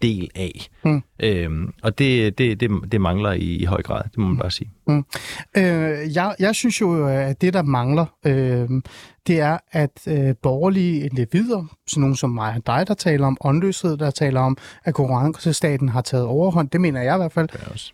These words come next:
Speaker 2: øh, tager et opgør, en diskussion, en debat med liberalisterne.
Speaker 1: Mhm.
Speaker 2: Er du enig i det? Er der, er der ikke,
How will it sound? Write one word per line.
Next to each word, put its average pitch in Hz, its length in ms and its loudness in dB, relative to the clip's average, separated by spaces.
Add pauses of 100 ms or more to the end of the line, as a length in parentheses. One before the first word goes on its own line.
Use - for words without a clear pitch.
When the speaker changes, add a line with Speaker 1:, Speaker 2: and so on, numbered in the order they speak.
Speaker 2:
øh, 156 460 2 (140)
tager - 340 -4 (100)
et 190 180 -4
opgør, - 600 -2 (440)
en 147 120 2
diskussion, 170 720 -2
en 135 200 0
debat - 500 -2 (160)
med 147 240 2
liberalisterne. 120 840 -4
Speaker 1:
Mhm. 92 120 -4 (1300)
Speaker 2:
Er 143 80 -4
du 226 240 -2
enig 269 360 2
i 240 120 -2
det? 240 80 -14 (320)
Er 160 80 2
der, 151 100 2 (320)
er 170 80 0
der 151 80 4
ikke, 233 140 -2